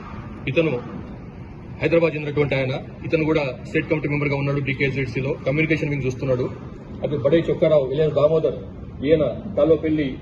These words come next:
తాడవాయి మండలం, వరంగల్ జిల్లా, పాత వరంగల్ జిల్లా, ఇతను స్టేట్ కమిటీ మెంబర్గా ఉన్నాడు.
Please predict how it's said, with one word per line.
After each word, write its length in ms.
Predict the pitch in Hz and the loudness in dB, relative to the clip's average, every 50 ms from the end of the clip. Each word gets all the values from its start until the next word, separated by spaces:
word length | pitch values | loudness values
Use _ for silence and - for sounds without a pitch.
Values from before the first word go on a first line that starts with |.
| - | -2
తాడవాయి 300 | - 147 151 151 151 151 | 2 2 4 4 4 4
మండలం, 360 | 143 143 143 143 147 139 123 123 | 4 2 2 2 0 0 2 0
వరంగల్ 300 | 131 139 139 139 139 123 | -2 0 0 -2 -2 -2
జిల్లా, 180 | 127 127 120 | -2 -4 -2
పాత 180 | 131 135 139 147 | -2 0 2 4
వరంగల్ 300 | 143 139 139 139 135 131 | 4 2 2 2 0 0
జిల్లా, 300 | 127 127 127 135 - - - - - - - - - - - - - - - - - - - - - | -2 -2 -2 -2 -2 -4 -6 -12 -12 -12 -12 -12 -12 -12 -12 -14 -14 -14 -14 -14 -12 -12 -12 -12 -4
ఇతను 160 | - 170 160 151 | 0 0 0 2
స్టేట్ 240 | - 165 170 165 | 2 0 0 0
కమిటీ 180 | 170 156 156 156 | 0 0 0 0
మెంబర్గా 300 | 151 151 156 156 147 147 | -2 -2 0 0 0 0
ఉన్నాడు. 340 | 139 143 143 139 139 160 | 0 0 -2 -2 -2 -4